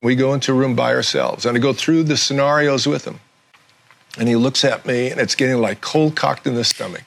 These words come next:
unexpectedly. I said, "Gil, they're coming back not guilty." And I guess I must have looked shocked, surprised. I said, "Well, of course he did it. Everyone knows he did it. But he's not a street thug. He's not a danger to anyone else. And you and I know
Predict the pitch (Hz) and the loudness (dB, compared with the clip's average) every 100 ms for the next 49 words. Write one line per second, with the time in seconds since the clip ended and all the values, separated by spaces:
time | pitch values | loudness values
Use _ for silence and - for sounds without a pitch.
0 | - 101 110 - 62 - - - - - | -6 -6 -6 -6 -6 -6 -10 -10 -12 -12
1 | - 139 175 220 151 190 185 135 127 123 | -2 0 2 2 0 2 2 2 0 0
2 | 123 110 156 226 - 107 - _ _ _ | 0 2 0 0 -4 -10 -12 _ _ _
3 | _ _ _ _ _ _ _ - 151 131 | _ _ _ _ _ _ _ 0 2 2
4 | 117 196 - 120 120 - 110 110 - 113 | 2 0 0 0 0 2 0 0 0 0
5 | 127 143 - 87 - 135 143 110 107 - | 0 0 -2 -4 0 2 2 0 -4 -8
6 | - - - - _ _ _ _ _ - | -12 -20 -20 -20 _ _ _ _ _ -2
7 | 147 170 147 - - 202 190 - 269 320 | 0 2 -2 -6 -2 0 2 0 0 0
8 | - 131 113 104 107 214 233 156 123 127 | 0 0 0 0 0 2 2 2 2 2
9 | 147 120 107 98 165 185 - - _ _ | 2 0 0 0 2 2 -2 -6 _ _
10 | _ - 202 135 165 214 226 196 - - | _ -2 0 2 2 2 2 0 0 0
11 | 202 208 - 120 120 113 151 196 214 160 | 2 2 0 2 2 2 2 0 0 0
12 | 120 165 180 135 117 127 135 139 127 120 | 0 2 2 2 2 0 0 0 2 2
13 | 117 123 98 - 127 117 165 185 151 139 | 0 0 -2 -4 -2 2 2 2 2 2
14 | 120 147 135 113 | 2 2 2 0